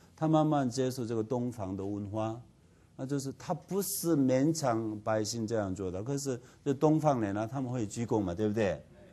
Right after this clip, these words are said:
那就是亚历山大的朋友们，他的将军非常不高兴啊，对，这个 proskinesis 的问题很严重，因为他们在亚历-，那个，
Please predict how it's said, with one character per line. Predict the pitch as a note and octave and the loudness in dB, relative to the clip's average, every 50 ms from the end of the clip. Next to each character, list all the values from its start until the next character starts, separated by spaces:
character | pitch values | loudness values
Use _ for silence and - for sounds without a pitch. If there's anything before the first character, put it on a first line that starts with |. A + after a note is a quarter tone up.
| - - - | -20 -14 -10
那 | C3 | -4
就 | C3+ D3+ D#3 | -2 -2 -2
是 | C#3+ - - D3 C#3+ C#3+ C#3+ C#3+ - - - - - - | -2 -2 -2 -2 -2 -2 -4 -6 -12 -18 -20 -20 -6 4
亚 | C3+ C3+ C#3 | 6 6 6
历 | C#3+ D#3 | 6 6
山 | C#3+ D#3+ D3 C3+ | 4 2 2 4
大 | C3+ B2 A#2 | 4 2 2
的 | A2+ | 0
朋 | G#2 - B2 B2+ C3 | -2 -2 0 0 2
友 | C3+ B2 G#2 | 2 2 2
们， | G2+ G#2+ | 0 -2
他 | G#2 A2 C3 | -2 -4 -4
的 | C3 A#2+ | -4 -4
将 | A2+ C3+ B2 B2+ | -2 -2 0 0
军 | B2 A2+ | 0 -2
非 | G#2+ - - - - - D#3+ D3+ D3 C#3+ | -4 -4 -8 -2 2 4 6 6 6 4
常 | - C3 C3 A#2 A2 G2+ | 2 0 -2 -4 -4 -4
不 | - A2+ G#2 | -4 -6 -8
高 | - - A2 G#2+ G2+ F#2+ F#2+ | -6 -2 -2 0 0 0 -2
兴 | F#2 - - F#2+ E2+ D2 | -4 -6 -6 -6 -6 -6
啊， | C2+ C2+ - - | -8 -12 -16 -16
对， | - F2+ D#2 D#2+ - - _ - - _ - _ _ - | -16 -16 -16 -16 -18 -20 _ -20 -20 _ -20 _ _ -2
这 | - D3 | 0 2
个 | C3 | 2
proskinesis | A#2+ - - D#3+ D#3 D3 C#3 C#3+ - - D3 C3+ C3+ C3 B2+ B2+ - A2+ G#2 - | 2 0 2 2 2 2 2 0 -2 -2 0 2 2 2 0 -2 -4 -6 -6 -4
的 | - G#2 | -4 -4
问 | G#2 G#2 | -4 -4
题 | G2+ A2+ G#2+ | -4 -6 -8
很 | G2 G2 F#2+ | -6 -6 -6
严 | F#2 E2+ E2 F2 E2+ | -6 -6 -6 -6 -6
重， | D#2 F#2 E2+ D2 D2+ F2+ - - - - - - | -8 -8 -8 -8 -10 -14 -20 -20 -20 -20 -10 -4
因 | D3+ | -2
为 | D#3+ | -2
他 | D#3 D3+ F3 | 0 2 2
们 | E3 D3+ C#3+ | 2 2 2
在 | D3+ D3 C#3 B2+ | 2 2 2 2
亚 | A2+ A2 A#2+ A#2+ | 0 2 2 2
历-， | A#2+ A#2+ A#2+ - | 2 2 0 -2
那 | A#2 B2 B2 | -2 -2 0
个， | A2 A2+ G#2+ G2+ G2 F#2 F2 | 0 2 2 2 2 0 -2